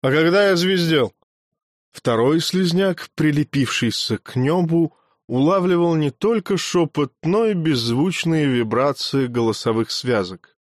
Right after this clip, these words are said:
Улочка текла волнами слепящего зноя. Стены из белого известняка, брусчатка, припорошенная меловой пылью,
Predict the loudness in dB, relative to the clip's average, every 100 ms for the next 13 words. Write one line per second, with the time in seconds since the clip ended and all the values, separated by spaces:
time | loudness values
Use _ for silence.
0 | _ _ _ _ _ _ _ _ _ _
1 | _ -2 0 0 0 -2 -2 -2 0 2
2 | 2 2 2 0 0 0 -2 0 0 0
3 | -2 -2 0 0 0 0 0 -2 -8 _
4 | _ -20 -16 -10 -4 0 2 2 0 0
5 | 2 2 2 2 2 0 0 0 -2 0
6 | 0 2 0 -2 0 -2 0 0 0 -4
7 | -14 -14 -14 _ -2 0 0 0 0 0
8 | 0 2 0 0 2 2 2 2 0 -2
9 | 0 2 2 0